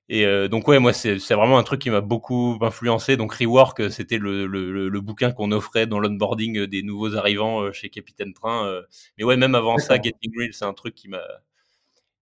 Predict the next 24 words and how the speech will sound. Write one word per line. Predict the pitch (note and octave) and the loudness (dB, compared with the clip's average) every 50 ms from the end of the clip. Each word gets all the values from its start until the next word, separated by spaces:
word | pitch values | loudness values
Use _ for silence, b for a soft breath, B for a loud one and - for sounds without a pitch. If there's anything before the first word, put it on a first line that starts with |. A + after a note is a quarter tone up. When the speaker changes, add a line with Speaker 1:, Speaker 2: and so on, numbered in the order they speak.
| _ _ _ _ _ - | _ _ _ _ _ 2
Speaker 1:
et | C#3+ | 4
après, | B2+ B2 - E3 D#3 | 4 4 4 4 6
dans, | D#3 C3+ B2+ B2 | 6 6 4 4
juste | C3+ D#3 D3+ - | 0 -4 -2 2
quand | D3 C3+ | 4 4
même, | C#3 C#3+ C#3+ | 4 4 2
si | C#3+ - B2 A2 G2 | -2 -4 -6 -6 -4
je, | G2+ A2+ | -4 -6
vu, | G#2 G2+ G#2 G#2+ B2+ C3 A2+ G#2+ | -6 -6 -6 -8 -8 -8 -10 -12
pour | G2 G#2+ - A2 G#2+ | -12 -10 -10 -6 -4
recentrer | A2+ A#2+ G#2 - C3+ B2+ B2+ - C3+ | -2 -2 0 2 0 0 2 2 0
un | B2 | 0
peu | B2+ C3+ C3+ | 0 0 -2
Speaker 2:
Ah. | |
Speaker 1:
sur | B2 - A#2 | 0 0 0
le | - | 0
service | - - A#2 A#2 A2+ G#2+ - | 0 -2 -2 -2 -4 -8 -10
client, | - B2 B2+ B2+ | -4 -2 -2 -2
je | B2 | -2
suis | - A#2+ | -4 -6
obligé | G#2 G#2+ A2+ A#2 A#2 B2+ B2+ | -4 -2 -2 -2 -2 -2 -4
de | B2 | -6
citer, | - - A#2 G#2+ - A#2+ A#2 A#2 | -8 -12 -12 -8 -4 -2 0 0
euh, | G#2+ G2 F#2 F2 E2+ | 0 -2 -2 -4 -6